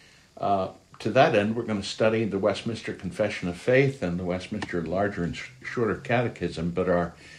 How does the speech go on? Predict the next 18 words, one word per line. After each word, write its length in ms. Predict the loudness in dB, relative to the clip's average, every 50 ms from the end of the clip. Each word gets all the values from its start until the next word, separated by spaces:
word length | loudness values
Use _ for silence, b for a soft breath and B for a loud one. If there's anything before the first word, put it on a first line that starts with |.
| B B B
emphasis 580 | 2 2 2 2 0 -2 -2 -4 -6 -6 -4 -4
will 140 | -4 -2
be 160 | 0 0 0 0
on 160 | 0 0 -2
the 80 | -4
Confession 600 | -6 -6 -8 -6 -4 -2 -2 -2 -2 -4 -8 -8
of 120 | -8 -8 -6
Faith. 480 | -4 -2 -2 0 0 -2 -4 -6 -12 -20 _ _ b b b b b b b b b b b b b b b b b b -8
Um, 260 | -4 -2 0 0 0 -2 -4
I 40 | -6
hope 380 | 4 8 8 8 8 8 4
you 160 | 4 8 10
all 320 | 10 12 12 10 8 6 2
received 680 | 0 0 0 0 0 2 4 6 8 8 6 4 0 -10 -20 -18 -16
the, 380 | -8 -4 -2 0 0 0 -2 -4 -6 -6
um, 400 | -4 -2 0 0 0 -2 -4 -6 -10 -16 _ _ _ _ _ _ _ _ _ _ _ _ _ _ _ _ _ _ -2
reading 560 | 2 4 6 6 6 4 2 0 0 -2 -4 -10 -20 _ _ _ _ _ _ _ -4
list, 600 | 2 4 4 4 4 2 -4 -8 -8 -10 -16 -20